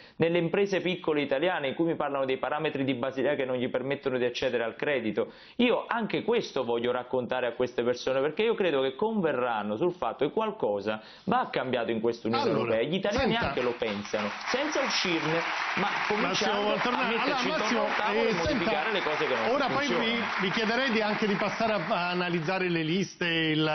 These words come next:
Speaker 2: la prima prova da leader di Di Maio. Io però, se fossi uno che la riceve a Londra, no? Lei diceva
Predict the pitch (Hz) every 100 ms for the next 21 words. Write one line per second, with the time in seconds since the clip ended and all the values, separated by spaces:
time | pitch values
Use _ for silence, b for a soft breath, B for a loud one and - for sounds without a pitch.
0 | 151 151 151 147 226 208 160 180 165 156
1 | 156 170 156 151 147 160 160 147 151 147
2 | 147 135 185 302 214 208 165 B B B
3 | B - - - - 285 - 240 208 -
4 | 131 165 127 107 107 104 104 110 - 165
5 | 127 123 - 127 123 113 95 95 110 170
6 | 185 131 170 175 135 - 151 123 117